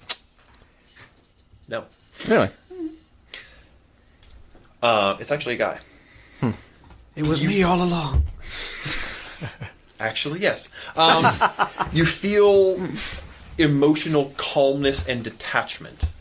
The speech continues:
Speaker 1: complete control over the situation, reserved nature, and a desire to learn everything and yet feel nothing.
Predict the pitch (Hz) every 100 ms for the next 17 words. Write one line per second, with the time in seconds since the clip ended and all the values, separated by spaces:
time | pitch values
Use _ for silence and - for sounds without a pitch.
0 | - - - - 117 - - 165 165 -
1 | 143 - 147 135 117 104 113 110 110 -
2 | - 110 107 101 104 98 98 - - -
3 | - - - - 110 113 113 117 113 117
4 | 113 - 107 107 104 - 110 107 110 -
5 | _ - - 110 104 104 110 107 107 104
6 | 104 107 101 113 127 117 110 - 107 98
7 | 101 101 101 98 98 - - 104 101 92
8 | - - 113 98 90 92 95 95 60